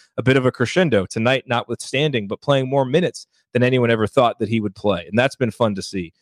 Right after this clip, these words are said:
You know, Colin Hartman, a guy that's battled so many injuries, and he kind of already had his big <laughs> senior night moment. So it'll be fun to see what he does for an encore.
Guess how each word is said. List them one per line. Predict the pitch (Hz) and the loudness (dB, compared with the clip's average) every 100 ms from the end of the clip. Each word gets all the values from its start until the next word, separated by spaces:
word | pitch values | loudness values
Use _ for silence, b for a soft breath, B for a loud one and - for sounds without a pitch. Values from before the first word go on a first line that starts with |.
| _ | _
You | - | -2
know, | 117 | 0
Colin | - 131 117 | 0 0 2
Hartman, | 147 139 | 0 0
a | 127 | 0
guy | 127 | 2
that's | 123 131 | 0 -2
battled | - 127 123 117 | 0 0 0 -2
so | 131 | -2
many | 123 117 | 0 0
injuries, | 131 127 135 131 113 | -2 0 2 0 -2
and | 110 _ _ _ | -6 _ _ _
he | 151 | 0
kind | 170 | 2
of | 151 | 4
already | 160 147 | 4 4
had | 156 160 | 2 2
his | 135 | 0
big | 117 120 | 0 -4
<laughs> | - | -2
senior | 180 147 | -2 0
night | 127 113 | 0 0
moment. | 131 120 110 | 0 -2 -4
So | 120 | -4
it'll | 127 | -2
be | 123 | 0
fun | 127 147 135 | 0 0 0
to | 131 | 0
see | - 135 | 0 0
what | 120 135 | 2 0
he | 127 | 0
does | 123 127 120 | 2 2 0
for | - | -2
an | 117 | 0
encore. | 117 120 - 127 117 | 2 0 0 2 2